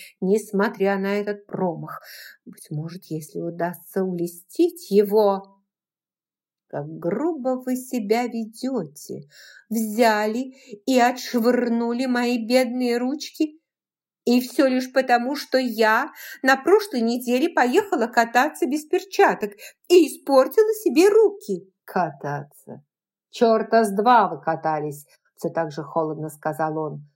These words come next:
«Вы работали этими руками. Работали тяжело, как нигер. Вопрос в другом. Почему вы солгали мне про Тару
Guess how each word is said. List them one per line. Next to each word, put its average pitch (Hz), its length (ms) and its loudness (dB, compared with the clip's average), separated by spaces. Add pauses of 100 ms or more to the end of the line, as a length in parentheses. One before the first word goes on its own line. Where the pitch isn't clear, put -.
(340)
«Вы 165 180 -2
работали 208 600 2
этими 135 280 -10
руками. 131 560 -10 (420)
Работали 180 500 -2
тяжело, 185 480 -2
как - 260 -10
нигер. 156 520 -4 (760)
Вопрос 170 500 -4
в 160 80 -12
другом. 160 680 -2 (580)
Почему 165 400 -4
вы 185 120 -6
солгали 185 800 0
мне 139 300 -8
про 143 240 -8
Тару 131 540 -8